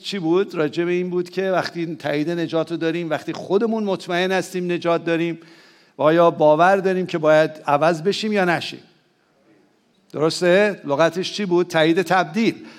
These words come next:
آیا این روش‌ها رو بلدیم؟ اگر هم نمی‌دونیم خودتون رو ناراحت نکنید. این جزوه‌ها، این، اه، پی دی اف ها و دیجیتال ویدیوها وجود داره. حتماً از شبانان کلیسای خانگیتون، معلمینتون بخواین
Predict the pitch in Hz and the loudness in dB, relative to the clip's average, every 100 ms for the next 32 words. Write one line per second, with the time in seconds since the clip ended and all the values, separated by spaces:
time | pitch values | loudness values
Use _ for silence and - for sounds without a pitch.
0 | - - 196 247 240 190 175 - 190 202 | -16 0 2 2 2 2 2 -2 2 2
1 | 202 175 175 190 180 165 156 160 156 147 | 4 4 4 4 2 -2 0 2 2 0
2 | - 165 165 165 165 160 156 180 165 180 | -6 -6 -2 -2 -2 -2 -2 -4 -4 -6
3 | 170 170 156 143 143 143 143 190 196 196 | -6 -6 -2 2 2 2 0 0 0 -2
4 | 196 196 190 - - _ 160 160 151 156 | -2 -4 -6 -20 -20 _ -6 -4 -2 -4
5 | 117 147 139 160 180 180 175 175 175 160 | 0 0 2 2 4 2 0 -4 -4 -2
6 | 139 135 135 139 131 - 156 - - 151 | 0 2 2 -2 -6 -14 -20 -16 -6 -4
7 | 139 143 139 160 165 170 170 139 127 135 | -2 -2 -2 0 0 0 -2 -6 -8 -10
8 | - 139 131 131 131 127 139 135 165 165 | -4 -4 -4 -6 -6 -2 0 2 0 0
9 | - 175 156 196 214 220 226 - _ _ | -2 -4 -2 -2 -2 -4 -12 -20 _ _
10 | _ _ _ - 170 - 220 220 202 190 | _ _ _ -4 -4 -2 -2 0 0 2
11 | 180 175 180 185 190 185 175 143 160 - | 2 2 0 -2 0 -2 -4 -10 -10 -2
12 | 165 160 160 151 147 175 180 165 151 147 | -2 -2 -4 -6 -8 -8 -6 -4 -2 -2
13 | 147 170 160 170 151 170 - 165 160 | -6 -8 -6 -8 -6 -6 -4 -4 -4